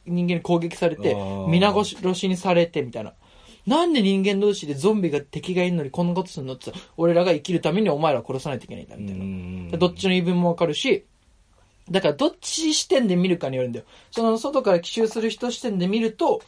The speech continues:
Speaker 1: それはもう、あた-、当たり前の反応じゃん。
Speaker 2: うん。
Speaker 1: だってさ、その、「今からじゃあ、この仲間に入れて」って言っても入れてくんないじゃん、あっちも。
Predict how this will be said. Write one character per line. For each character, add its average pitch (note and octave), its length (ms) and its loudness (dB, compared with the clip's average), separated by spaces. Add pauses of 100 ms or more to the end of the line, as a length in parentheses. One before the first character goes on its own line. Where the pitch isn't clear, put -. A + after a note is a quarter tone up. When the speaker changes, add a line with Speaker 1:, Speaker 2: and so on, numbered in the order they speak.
(260)
Speaker 1:
そ - 120 -4
れ G#3 80 4
は G3 60 4
も C#3+ 260 -4 (360)
う、 - 40 -6
あ D3+ 60 -4
た-、 D#3 260 0 (480)
当 D#3 80 -6
た F3 100 2
り E3+ 60 4
前 E3+ 140 2
の D#3+ 80 -4
反 D3+ 160 -6
応 C#3 80 -6
じ A#2 100 -6
ゃ - 20 -6
ん。 A2 40 -8
Speaker 2:
う - 20 -6
ん。 G2+ 460 -8
Speaker 1:
だ F#2 80 -4
っ - 20 -14
て F2 80 -14
さ、 G2 280 -6 (280)
そ D3+ 120 -10
の、 C#3+ 140 -8
「今 A#3 200 4
か G#3 100 4
ら E3 140 2
じ E3 40 -4
ゃ E3 80 2
あ、 D3+ 60 4
こ F3 160 -4
の G3+ 100 0
仲 G#3+ 200 2
間 C4+ 80 4
に G#3 80 2
入 F#3 140 2
れ F3+ 40 -12
て」 C4 240 -2
っ - 20 -14 (460)
て D3 160 -2
言 D3+ 320 -2
っ D#3+ 40 -6
て - 260 0
も F#3+ 160 2
入 D#3+ 60 2
れ F3 60 0
て F3 120 -2
く G#3+ 100 0
ん G3 60 0
な E3+ 60 2
い C3 40 -2
じ B2+ 60 -8
ゃ A#2+ 40 -4
ん、 - 20 -6
あ - 20 -6
っ - 20 -18
ち - 120 -16
も。 F#2 120 -16